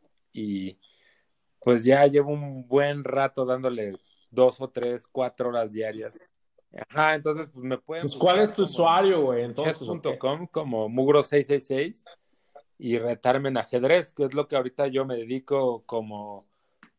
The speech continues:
Speaker 1: pues ya básicamente soy ajedrecista desde hace un año y ya llevo un ranking chido. Ahorita soy el novecientos ochenta y cuatro mil del mundo. Entonces, pues, tengo un gran camino por recorrer,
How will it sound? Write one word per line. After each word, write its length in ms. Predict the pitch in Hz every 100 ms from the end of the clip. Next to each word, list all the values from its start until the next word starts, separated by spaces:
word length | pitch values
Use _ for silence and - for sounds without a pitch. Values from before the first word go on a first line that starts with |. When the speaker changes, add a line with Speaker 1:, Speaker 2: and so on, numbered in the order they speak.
| _ _ _ _ _
Speaker 1:
pues 220 | - 110
ya 280 | 120 127 135
básicamente 920 | 135 135 131 143 123 123 127 139 123
soy 180 | - 135
ajedrecista 840 | 131 - 110 101 - 127 - 151 139
desde 180 | 113
hace 160 | 120 135
un 120 | 123
año 360 | 120 127 143 - _ - _ _ _ _ _ _
y 220 | 123 120
ya 140 | 123 135
llevo 200 | 143 143
un 60 |
ranking 300 | 127 135 131
chido. 420 | 131 185 190 160 - _ _ - -
Ahorita 320 | 151 151 196
soy 140 | 170 175
el 220 | 165 147
novecientos 680 | 135 127 123 - 156 156 143
ochenta 420 | 135 - 113 107
y 60 | 104
cuatro 320 | 110 113 110
mil 180 | 123 131
del 160 | 123
mundo. 400 | 120 123 113 104 _ - - _ _ _ _
Entonces, 500 | 135 131 139 135 160 151
pues, 240 | 131 110 -
tengo 460 | 127 131 131 131 -
un 640 | 170 147 131 127 123 120 113
gran 220 | 123 131
camino 280 | 139 139 139
por 140 | 143
recorrer, 520 | 131 131 127 143 165